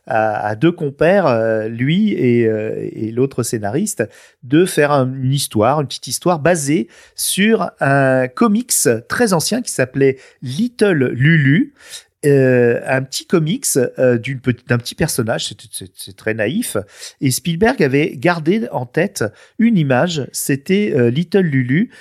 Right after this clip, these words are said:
qui, euh, avait des petites soucoupes volantes. Euh, et c'est juste l'image, hein. Et il leur avait donné ça, il leur avait dit, voilà, euh, Little Lulu, euh, voulait en jouer avec ses amis,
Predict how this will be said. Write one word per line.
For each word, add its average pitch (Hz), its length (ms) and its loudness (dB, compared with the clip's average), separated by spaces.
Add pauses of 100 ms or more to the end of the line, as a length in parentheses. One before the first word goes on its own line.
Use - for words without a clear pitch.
(240)
qui, 240 500 0
euh, 127 640 4
avait 143 400 0
des 156 140 -2
petites - 260 -12
soucoupes 185 380 -6
volantes. 139 480 0 (320)
Euh, 113 1080 0
et - 460 -6
c'est - 240 -6
juste - 300 -4
l'image, 151 320 2
hein. 208 100 -2 (120)
Et 156 100 2
il 202 80 2
leur 180 120 4
avait 170 180 2
donné 185 220 2
ça, 190 200 0
il 226 80 0
leur 151 80 4
avait 139 100 2
dit, 156 80 -6
voilà, 135 300 0 (340)
euh, 113 460 4
Little 165 300 0
Lulu, 170 520 2
euh, 123 560 2
voulait 160 460 -2
en 175 100 2
jouer 131 420 0
avec 123 200 0
ses 117 240 -6
amis, 131 300 -4